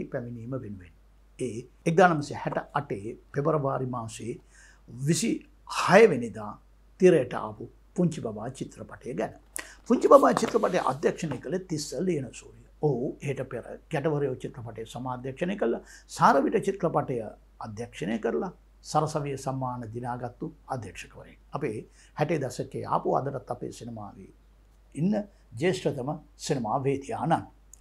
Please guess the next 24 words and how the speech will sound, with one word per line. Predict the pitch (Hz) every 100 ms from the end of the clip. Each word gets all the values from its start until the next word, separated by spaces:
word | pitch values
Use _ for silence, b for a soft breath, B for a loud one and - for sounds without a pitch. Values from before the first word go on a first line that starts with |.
| -
සංදේශ | - 143 127 -
චිත්‍රපටයෙන් | 107 - - - 143
ඔහු | 165 156
සිනමාවට | 165 151 - - - -
එන්නේ. | 214 - - - - B B B
ලියනසූරිය | 156 233 302 233 285 247 226 175 - - -
සිනමා | - 196 160 135
වේදියානන් | 139 131 127 113 190 220
මේ | 165
පුංචි | 151 180 180
බබා | 165 156 143
චිත්‍රපටය | - 151 156 139 139
හදන්නට | 120 135 139 139 131
ගන්නේ | 127 123 185
ඔහුගේ | 143 156
මුල් | 107 147
චිත්‍රපට | 185 - 147 143 139
දෙකට | 123 127 123
වඩා | 123 120 107
වෙනස් | 104 143 180 -
තේමාවක්. | - 131 - - - - b b b
හැබැයි | 160 143 180 277 -
මේක | - 147 131 - _ _ _ _ -
හාස්‍යෝත්පාදක | - 180 - 170 - - 131 131 147